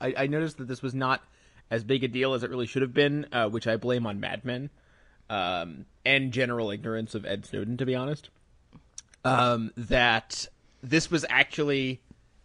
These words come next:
if not the most critical <laughs> interview Snowden's ever gotten, then pretty close, because he does grill him, at least, on, on the way that journalists have messed up with, with his intel. And that's more than I've seen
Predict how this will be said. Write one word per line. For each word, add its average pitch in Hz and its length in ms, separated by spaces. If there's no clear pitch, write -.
if 170 220
not 160 320
the 131 360
most 151 360
critical 165 640
<laughs> - 20
interview 180 500
Snowden's 208 580
ever 180 240
gotten, 196 600
then 139 240
pretty 156 260
close, 147 520
because 127 480
he 170 180
does 190 220
grill 185 280
him, 123 160
at - 140
least, 120 420
on, 107 460
on 113 180
the 117 80
way 123 260
that 117 160
journalists 117 540
have 107 180
messed 117 300
up 120 260
with, 127 280
with 123 180
his 123 180
intel. 117 520
And 113 280
that's 123 240
more 143 220
than 135 100
I've 127 180
seen 131 240